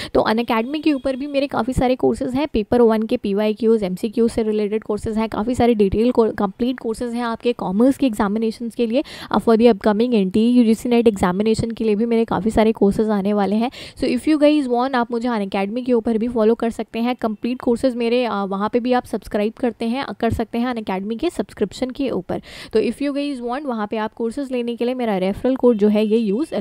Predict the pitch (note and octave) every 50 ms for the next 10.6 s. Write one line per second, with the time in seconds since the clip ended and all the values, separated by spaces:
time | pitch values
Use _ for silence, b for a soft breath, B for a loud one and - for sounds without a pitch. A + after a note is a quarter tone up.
0 | - - G3+ F#3+ F#3 - - - - - F3 E3+ B B B B B B - -
1 | G3+ - - F#3 F3+ - A#3+ C4 C4 - - C#4+ C#4 C#4 C#4 C#4 C#4 C4 B3 -
2 | - C4 - B3 A#3 - B3+ B3+ B3 B3 C#4 C#4+ C4+ B3+ A#3+ A#3 B3 - C#4+ -
3 | - - C4+ A#3 A#3 B3+ B3+ C#4 D#4+ D#4 - E4 D4+ C#4+ D4 C#4+ C#4 C4+ C#4 C#4+
4 | - - - A#3+ A#3+ - - B3+ C4 C#4+ - D4+ C#4 B3 G#3 G#3+ G#3+ C#4 C4 -
5 | D#4+ D#4 C#4+ C4 B3+ C4 B3+ C4 C#4 C#4+ C#4+ - D4 C4+ A#3 A3+ A#3 A#3 A#3 A3+
6 | A3+ G3+ F#3+ G3 G3 - - G#3 G#3 C4 F4+ E4+ - _ _ _ _ _ _ _
7 | _ _ _ _ _ _ _ _ _ _ _ _ B B B B B B B B
8 | - A3+ A3 B3 A#3 C4+ C#4+ E4 E4 D#4 C4 A#3 A3+ A3+ A#3 A3+ A#3+ A#3 A#3 A3
9 | - A#3 G#3+ G3 G#3 G#3+ A3+ A3 G#3 F#3+ F#3+ G3 F#3+ - - A3 B3 D4 - F4
10 | C#4 A#3+ G#3+ G#3 G#3 G#3+ - D4+ D4+ - C#4 C#4